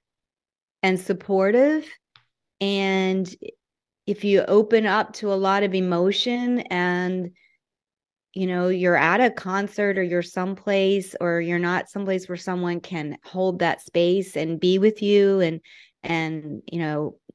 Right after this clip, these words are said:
it can feel overwhelming. You know, <laughs> there's a reason we suppress things.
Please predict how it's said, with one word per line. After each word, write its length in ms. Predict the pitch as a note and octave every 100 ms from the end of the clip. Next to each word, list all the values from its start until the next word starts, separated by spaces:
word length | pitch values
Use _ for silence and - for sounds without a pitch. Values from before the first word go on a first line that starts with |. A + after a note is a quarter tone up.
| -
it 300 | E2 - -
can 220 | C#4+ C#4+
feel 600 | - A3+ G#3+ G#3 G#3 - -
overwhelming. 960 | G3+ G3 G3+ F#3+ C#4 A#3+ C3+ F#3+ A#3+ - _ _ _ _ _ _
You 80 | G#3+
know, 160 | G#3 A3 -
<laughs> 180 | - -
there's 220 | C4+ E4+
a 80 | F4
reason 340 | C#4+ E4+ E4+ C4+
we 120 | C4
suppress 500 | - - A#3+ C#4 -
things. 460 | G3 F3+ D#3 -